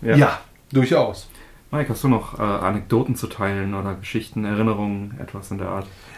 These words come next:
Speaker 2: Ja, also es war ja eher in meinen jüngeren Jahren, wo ich mich so daran erinnere, wo bei mir die, äh, die Videotheken aufkamen. Das war irgendwann mit fünfzehn bis einundzwanzig. Das war so meine Hochzeit
Speaker 1: Mhm.
Speaker 2: eigentlich.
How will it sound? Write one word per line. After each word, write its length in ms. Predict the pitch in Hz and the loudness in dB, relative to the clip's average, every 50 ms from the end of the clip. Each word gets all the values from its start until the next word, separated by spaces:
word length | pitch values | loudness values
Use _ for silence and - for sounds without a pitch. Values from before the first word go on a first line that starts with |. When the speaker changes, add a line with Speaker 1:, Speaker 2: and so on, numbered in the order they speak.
| - - | -10 -2
Speaker 2:
Ja, 480 | - 120 131 147 160 156 135 117 98 101 135 | 2 4 4 6 6 6 4 2 2 -2 -4
also 520 | - 127 127 127 131 135 135 127 123 117 113 131 135 - - _ _ _ _ - - - - - - - - - - - - - - | -2 -2 2 4 6 6 6 6 4 0 -4 -6 -10 -10 -12 _ _ _ _ -20 -20 -20 -20 -20 -20 -20 -20 -20 -20 -20 -20 -6 -6
es 140 | 135 127 127 | -4 0 2
war 160 | 131 131 143 | 4 6 8
ja 140 | 139 135 135 | 8 6 6
eher 280 | 131 143 139 135 139 135 | 6 6 6 8 6 6
in 100 | 131 120 | 4 4
meinen 320 | 117 117 117 120 120 113 | 4 4 4 4 2 2
jüngeren 560 | 110 113 127 135 151 160 160 143 151 151 143 139 | 2 4 6 6 8 6 6 6 6 6 8 8
Jahren, 340 | 135 135 143 151 151 139 | 8 8 8 6 4 6
wo 80 | 131 135 | 4 4
ich 100 | 135 135 | 4 6
mich 200 | 143 139 131 135 | 4 4 4 4
so 80 | 143 127 | 2 2
daran 240 | 131 117 123 131 127 | 4 4 4 4 4
erinnere, 460 | 127 120 135 139 139 135 131 127 120 117 | 4 4 6 6 6 6 6 4 2 2
wo 280 | 123 123 123 123 123 | 2 2 4 4 2
bei 160 | 113 120 117 120 | 4 4 2 4
mir 160 | 127 123 123 | 4 2 2
die, 80 | 127 | 2
äh, 500 | 117 123 131 131 135 123 127 127 120 117 - | 2 2 2 2 2 0 0 0 -2 -2 -2
die 140 | 123 117 120 | -2 -2 -2
Videotheken 600 | 127 127 131 120 - - 135 131 131 131 135 123 | 2 4 2 2 4 4 4 4 4 4 2 2
aufkamen. 440 | 120 123 120 - - 123 123 120 | 2 2 0 0 0 0 2 2
Das 160 | 117 113 - 123 | 2 0 2 2
war 80 | 117 | 2
irgendwann 480 | 117 117 127 127 127 120 - 120 113 110 | 2 2 2 0 0 0 0 0 0 0
mit 140 | 110 - - | -2 -6 -8
fünfzehn 680 | - - 131 139 147 143 - - - 135 120 107 98 | 0 4 6 6 6 4 2 -2 -2 -2 0 0 0
bis 360 | 113 110 110 - - - - - | -2 -4 -4 -6 -10 -14 -12 -2
einundzwanzig. 720 | - 120 120 127 131 120 - - - 120 123 135 - 143 - | 2 2 4 4 2 0 0 0 0 2 2 2 0 -2 -2
Das 200 | 127 113 - 131 | -2 0 4 4
war 120 | 131 127 | 4 4
so 100 | 123 120 | 4 2
meine 280 | 113 120 127 131 127 120 | 2 4 4 4 4 4
Hochzeit 560 | 123 135 139 139 - - - 135 120 113 110 | 4 2 2 0 -2 -6 0 2 4 4 4
Speaker 1:
Mhm. 80 | 104 | 2
Speaker 2:
eigentlich. 580 | 113 131 135 131 117 110 107 143 143 139 - | 2 0 0 0 0 0 0 0 0 -2 -4